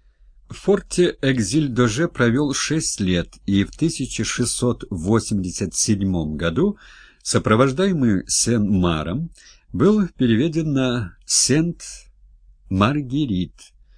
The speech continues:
специально подготовленную для него камеру.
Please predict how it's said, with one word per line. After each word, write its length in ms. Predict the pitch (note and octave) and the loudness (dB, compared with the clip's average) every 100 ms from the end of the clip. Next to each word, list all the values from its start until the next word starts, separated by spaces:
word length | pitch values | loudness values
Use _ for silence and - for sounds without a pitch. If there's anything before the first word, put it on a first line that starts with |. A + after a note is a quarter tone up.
| _ - | _ -10
специально 1080 | - - A2 - C3+ F3+ E3+ E3 D#3+ C3+ _ | -4 0 0 0 0 0 0 0 -2 -4 _
подготовленную 960 | - A2 F#2+ - A2 D#3 D3 D3 C3+ A#2 | -2 0 0 -2 -2 -2 -2 -2 0 0
для 180 | F2+ F2 | 0 0
него 300 | D#2+ E2+ B2 | -2 -4 -6
камеру. 640 | - D#2 C2 - - | -8 -10 -10 -14 -18